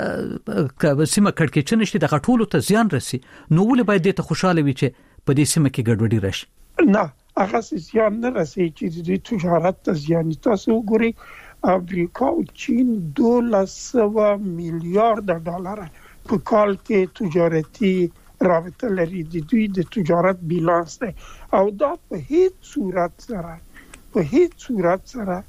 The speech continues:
Speaker 2: اه، چین، م، هغه حالت نه رسوي چې د دوی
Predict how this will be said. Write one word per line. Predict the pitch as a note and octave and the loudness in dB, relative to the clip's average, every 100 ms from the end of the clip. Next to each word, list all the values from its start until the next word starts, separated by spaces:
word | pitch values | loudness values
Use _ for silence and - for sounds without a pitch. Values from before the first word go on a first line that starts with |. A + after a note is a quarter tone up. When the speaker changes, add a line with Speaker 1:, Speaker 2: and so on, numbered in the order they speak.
| - - - D#4+ | -20 -20 -8 0
Speaker 2:
اه، | F#3 E3 | 0 -2
چین، | - - G#3+ G#3 G#3 D#4 - - | -6 0 2 4 2 0 0 0
م، | G#3+ F3+ F3+ - | 2 2 -2 0
هغه | B3 G3+ G3+ F#3 | 0 0 0 -2
حالت | F3+ E3 F3+ F#3+ - | 2 2 2 -2 -4
نه | F3+ G3 | -4 -2
رسوي | A3+ G#3+ - F3 F3 E3 - | -2 -2 -2 -2 -2 -4 -6
چې | G#3+ F3 - - - - | -4 -4 -6 -20 -16 -4
د | G3 D#3+ F#3+ | -2 0 0
دوی | G#3 G#3 G#3+ | 2 2 0